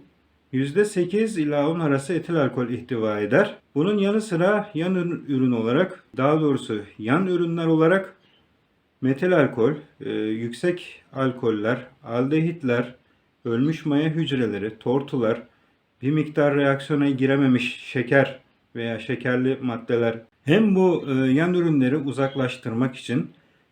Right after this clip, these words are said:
hem de alkol değişik hale getirmek için kaynama noktası farkından yararlanarak alkolü önce buharlaştırıp sonra yoğunlaştırarak toplama işlemine, saflaştırma işlemine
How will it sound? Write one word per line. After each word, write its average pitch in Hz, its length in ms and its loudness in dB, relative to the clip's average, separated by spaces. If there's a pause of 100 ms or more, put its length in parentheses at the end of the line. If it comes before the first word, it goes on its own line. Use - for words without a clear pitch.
hem 180 260 0
de 190 120 2
alkol 151 520 0
değişik 147 460 0
hale 123 400 -2
getirmek 135 640 -2
için 147 360 -4 (160)
kaynama 127 420 -2
noktası 165 500 -6
farkından 117 600 -4
yararlanarak 120 960 -2 (240)
alkolü 170 800 2 (120)
önce 151 400 0
buharlaştırıp 143 840 -2 (320)
sonra 180 800 0 (140)
yoğunlaştırarak 160 1200 2 (140)
toplama 156 540 0
işlemine, 135 720 0 (160)
saflaştırma 147 840 -2
işlemine 127 640 -2